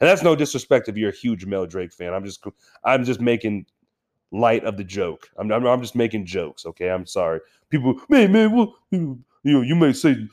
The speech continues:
'Listen to the Drake is soft, but I'll still beat your ass.'" Look, man, it's not even that serious, okay? Relax. Relax. I've seen plenty of tweets about dudes talking about that. "I may be a Drake fan, but I'll still whoop your ass, though. Don't let that fool you, dog." And then, look, I'm not,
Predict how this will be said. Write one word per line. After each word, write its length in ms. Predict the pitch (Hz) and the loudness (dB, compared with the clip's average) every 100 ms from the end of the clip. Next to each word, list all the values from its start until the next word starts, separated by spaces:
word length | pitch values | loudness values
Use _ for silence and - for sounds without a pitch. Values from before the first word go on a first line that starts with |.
| - | 0
'Listen 280 | 160 - 123 | 0 2 -4
to 80 | 101 | -4
the 80 | |
Drake 280 | 104 131 120 | 0 0 0
is 120 | 95 | -6
soft, 260 | - 170 - | 2 2 2
but 80 | 113 | -2
I'll 80 | 110 | -2
still 160 | 123 | -4
beat 300 | 95 135 135 | -4 -6 -4
your 240 | 117 117 156 | -2 0 0
ass.'" 160 | 147 | 0
Look, 280 | 147 104 - | -4 -4 -6
man, 220 | 90 87 | -12 -10
it's 160 | 95 - | -10 -6
not 140 | 113 | -6
even 100 | 101 | -6
that 140 | 95 90 | -10 -12
serious, 480 | - 82 71 73 - | -14 -14 -14 -20 -20
okay? 180 | - 87 | -14 -12
Relax. 640 | 85 90 82 - - - _ _ _ _ _ | -8 -6 -6 -6 -14 -18 _ _ _ _ _
Relax. 300 | 98 98 87 | 0 0 2
I've 120 | 120 | 0
seen 180 | - 113 | 0 -4
plenty 340 | - 151 151 151 | 0 2 4 2
of 60 | |
tweets 280 | 147 139 131 | 2 0 2
about 220 | 120 107 | 2 4
dudes 200 | 110 104 | 2 -2
talking 300 | 120 101 95 | 0 0 -2
about 280 | 87 82 78 | -6 -6 -6
that. 200 | 82 71 _ - - | -8 -10 _ -16 -2
"I 100 | 98 | 0
may 200 | 107 107 | 2 0
be 160 | 101 95 | 0 -4
a 60 | |
Drake 280 | 87 113 123 | 0 0 0
fan, 180 | 104 87 | -2 0
but 80 | 90 | 0
I'll 100 | 92 | 0
still 200 | 95 87 | -2 -4
whoop 160 | 101 - | -4 0
your 240 | 92 92 | 2 4
ass, 200 | 113 95 | 2 0
though. 300 | 90 87 95 _ _ - | -4 -6 -6 _ _ -14
Don't 140 | 87 87 | -8 0
let 200 | 120 127 | 0 0
that 200 | 85 - | -6 -2
fool 200 | 123 131 | 0 0
you, 140 | 90 | -2
dog." 420 | 80 87 95 98 - - - | -6 -2 -2 -4 -8 -20 -12
And 100 | 101 | -8
then, 140 | 98 | -6
look, 160 | 90 82 | -6 -2
I'm 240 | 110 117 | -2 0
not, 340 | 110 107 101 | 2 4 4